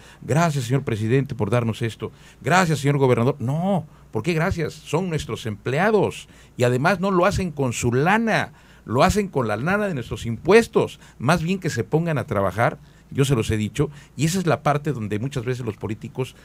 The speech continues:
pues, les da trabajo platicar conmigo, porque quisieran entender que con Héctor Nájera, pues, es como con otro medio, ¿no? Donde llegan el billete y ya permanece. No,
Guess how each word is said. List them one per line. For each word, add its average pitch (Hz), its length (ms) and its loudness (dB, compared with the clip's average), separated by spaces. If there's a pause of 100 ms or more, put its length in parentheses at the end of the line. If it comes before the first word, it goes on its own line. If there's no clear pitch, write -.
(200)
pues, 113 100 -4
les 107 100 -2
da 147 140 0
trabajo 131 400 0
platicar 107 420 -12
conmigo, 101 380 -6
porque 101 280 -12
quisieran 156 480 -2
entender 123 500 -2
que - 80 -18
con 113 160 -4
Héctor 123 240 -6
Nájera, 127 340 -4 (380)
pues, 127 160 -4
es 196 100 -8
como 139 260 -4
con 151 140 2
otro 175 180 -2
medio, 226 280 -2
¿no? 214 100 -6
Donde 175 240 -6
llegan 185 320 0
el 156 100 -4
billete 175 440 0
y 160 60 -4
ya 170 140 0
permanece. 156 440 -2
No, 151 340 2